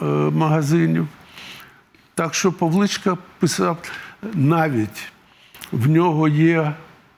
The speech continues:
правнучка Соломія, яка названа на честь покійної старшої дочки Соломії. І він встиг їй написати,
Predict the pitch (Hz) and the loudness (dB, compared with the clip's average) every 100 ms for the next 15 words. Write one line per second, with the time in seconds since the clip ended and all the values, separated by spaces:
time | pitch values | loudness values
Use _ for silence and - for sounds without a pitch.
0 | _ _ _ _ _ _ _ _ - 147 | _ _ _ _ _ _ _ _ -4 0
1 | 170 185 151 117 101 - 123 101 98 - | 2 2 0 -2 -2 -4 -4 -4 -6 -12
2 | - - _ _ _ _ _ _ _ _ | -20 -20 _ _ _ _ _ _ _ _
3 | _ _ - - 139 143 147 147 120 120 | _ _ -6 0 2 4 4 4 4 2
4 | 120 131 135 135 139 139 120 131 131 127 | 0 0 0 2 2 2 0 0 2 2
5 | 127 117 135 131 - - 110 - 131 127 | 2 0 0 0 -2 -6 -2 2 2 2
6 | 123 113 - 127 117 - 127 120 127 - | 0 -2 -2 -2 -2 -2 0 2 0 0
7 | - 127 110 - 110 110 107 107 98 92 | 0 0 0 -2 -2 -2 -2 0 -2 -6
8 | - - - - _ - 147 160 185 170 | -12 -20 -20 -20 _ 2 2 4 2 2
9 | - - 190 180 131 127 135 190 208 185 | 0 -2 2 2 2 0 2 4 4 2
10 | 127 117 131 127 127 - 180 185 185 170 | 0 0 -2 0 -2 0 -2 -2 0 0